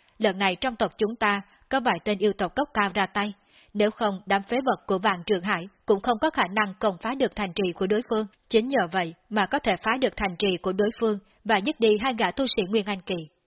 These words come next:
Độc Giao không có ý tứ giấu giếm, trước mặt Hàng Lập nói ra những lời này. Hàng Lập cho dù sắc mặt không lộ ra, nhưng thần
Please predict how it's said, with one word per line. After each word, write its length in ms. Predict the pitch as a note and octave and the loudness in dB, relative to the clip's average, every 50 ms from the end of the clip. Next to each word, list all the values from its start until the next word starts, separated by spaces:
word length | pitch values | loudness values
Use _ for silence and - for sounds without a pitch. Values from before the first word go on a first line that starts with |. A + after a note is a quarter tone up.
| _ _ _ _ _ _ _ _ _ - | _ _ _ _ _ _ _ _ _ -2
Độc 240 | G3+ G#3+ F#3+ - F3 | 0 0 0 0 -2
Giao 220 | F#3+ G3+ G3 F#3 F3+ | -2 -2 -2 -2 -2
không 160 | - A#3 G3+ F3+ | -2 -4 -4 -2
có 80 | - G#3+ | -2 0
ý 120 | G3 G#3 | 0 0
tứ 280 | G3+ - A3 G3+ G#3 B3+ B3 | -2 -2 -2 -2 -2 0 0
giấu 140 | A#3 G#3 G#3 | -2 -2 0
giếm, 220 | G3 A3 G#3+ A3 D4+ _ _ _ _ _ - | -2 -2 -2 -4 -6 _ _ _ _ _ -2
trước 180 | - E4 F4 - | 0 0 0 0
mặt 160 | A3+ G3+ - | -2 -4 -4
Hàng 260 | - G3+ F#3+ E3+ F3 | -2 -4 -4 -2 0
Lập 140 | F#3+ F#3 F3 F3+ _ _ - | 0 0 -2 -2 _ _ -4
nói 180 | F#3+ G#3 A3 | -2 -2 -2
ra 220 | A3+ A#3+ A3 G#3 G3 | 0 0 -2 -2 0
những 220 | F#3+ G3 F3 F3 | -2 -4 -2 0
lời 160 | G#3 A3 F#3 | -2 -2 -2
này. 180 | E3+ F#3 F#3+ F3+ E3 - _ _ _ _ _ - - - - | 0 -2 -4 -4 -4 -10 _ _ _ _ _ -20 -20 -8 -2
Hàng 200 | - A#3 G3+ F#3+ | 0 0 0 2
Lập 140 | G3 F3+ - | -2 -2 0
cho 80 | - B3+ A#3+ | 0 -2 0
dù 100 | G3+ G#3+ G3 F#3 E3+ - - | 0 0 0 -2 -2 -4 -4
sắc 140 | D4 D4 A#3+ | -4 -2 -2
mặt 160 | A3+ F#3 - | -2 -2 -2
không 180 | - A3+ G#3+ F#3+ | -2 -2 -2 0
lộ 200 | F#3+ G3 F3 E3 E3 | 0 -2 -2 -2 -2
ra, 200 | G#3 G#3 G#3 G#3 _ _ _ _ _ - | -2 -2 -4 -4 _ _ _ _ _ -2
nhưng 180 | G#3+ A3+ G3+ F#3+ | 0 0 0 0
thần 180 | - G#3+ F3 | -2 -4 -4